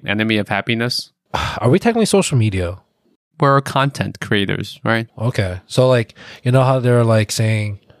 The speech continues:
Speaker 2: "You gotta be careful with social media. A lot of it's, like, bad for you." I just hope people out there aren't, I don't wanna say hypnotized, but I don't want them, I don't want, um, people out there feeling, uh, less of themselves because of what they're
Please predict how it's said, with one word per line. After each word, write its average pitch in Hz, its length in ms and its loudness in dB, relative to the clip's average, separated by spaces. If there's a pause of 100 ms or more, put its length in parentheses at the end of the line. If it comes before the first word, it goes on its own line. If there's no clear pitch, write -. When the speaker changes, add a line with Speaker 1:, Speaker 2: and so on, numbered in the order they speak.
(140)
Speaker 2:
"You 110 100 -2
gotta 107 120 4
be 104 80 -2
careful 104 220 0
with 95 80 -4
social 101 280 0
media. 95 480 -2 (260)
A 107 60 -8
lot 98 140 -2
of 90 100 -4
it's, - 160 -6
like, 87 340 -8 (280)
bad 92 200 -2
for - 140 -4
you." 98 240 -2 (320)
I 107 100 2
just 117 220 2
hope 120 160 2
people 110 240 2
out 101 180 0
there 104 340 2
aren't, 101 640 -4 (640)
I 104 60 -10
don't 107 40 -4
wanna 110 120 -2
say 98 140 -4
hypnotized, 95 580 -4
but 92 300 -2 (240)
I 117 80 4
don't 127 80 6
want 127 160 4
them, 110 400 4
I 113 80 6
don't 131 100 4
want, 135 300 2
um, 110 320 4
people 110 440 0
out 101 180 -2
there 101 220 0
feeling, 98 600 0 (280)
uh, 95 220 2
less 110 320 4
of 95 120 2
themselves 92 480 0
because 95 280 -2
of 90 160 0
what 95 140 -2
they're 85 260 -2